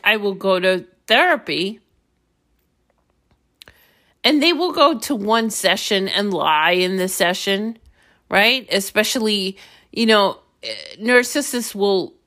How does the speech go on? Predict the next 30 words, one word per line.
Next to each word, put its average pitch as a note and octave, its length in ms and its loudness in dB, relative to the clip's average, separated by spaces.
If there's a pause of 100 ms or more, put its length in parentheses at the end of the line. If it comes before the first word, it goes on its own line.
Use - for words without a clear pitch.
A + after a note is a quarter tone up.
pr-, A#3 120 -2
uh, - 240 0
will G3+ 200 0
find G#3 680 2 (800)
those, G3 800 4
um, F#3 520 4 (280)
free A#3 340 0
sessions G3 760 0
with F#3 300 2
a F#3 220 0
new F#3 240 0
counselor, F3 800 -4 (200)
right? F3+ 300 2
Who's F#3 480 -6
not G3 260 0
gonna F#3 140 -2
be F3+ 180 2
able F3 160 -2
to E3 180 -6
tell F3+ 280 2
that E3+ 120 0
they're E3+ 160 2
a D#3 40 -4
narcissist E3 840 -6 (360)
'cause F#3 140 -4
they F#3+ 140 6
don't F3+ 140 -2
have F3 180 0
the F3+ 80 2
experience. F3 880 0